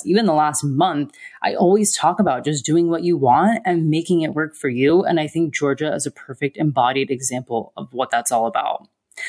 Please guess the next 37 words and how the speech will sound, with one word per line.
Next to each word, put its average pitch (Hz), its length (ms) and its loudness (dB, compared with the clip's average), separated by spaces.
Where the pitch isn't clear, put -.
So 175 400 2
I 175 160 -2
don't 247 80 0
wanna 277 180 4
give 202 220 4
too - 180 2
much 349 160 4
of 208 80 0
the 165 80 0
story 156 320 -2
away, 147 360 0
so 165 300 0
we 156 160 0
will 165 120 -2
dive 156 280 -2
in 156 320 -4
very 214 300 0
soon. 156 680 2
But 165 320 -6
just 226 380 0
a 247 160 2
heads 170 480 -2
up 160 240 0
about 139 400 -4
work, 170 420 0
I 165 120 -4
am 156 260 0
actually 269 340 0
opening 170 380 0
a 147 60 0
few 170 240 -2
one-on-one 147 400 0
spots 147 420 -2
to 143 80 0
work 135 220 -4
with 131 180 -8
me. - 240 -6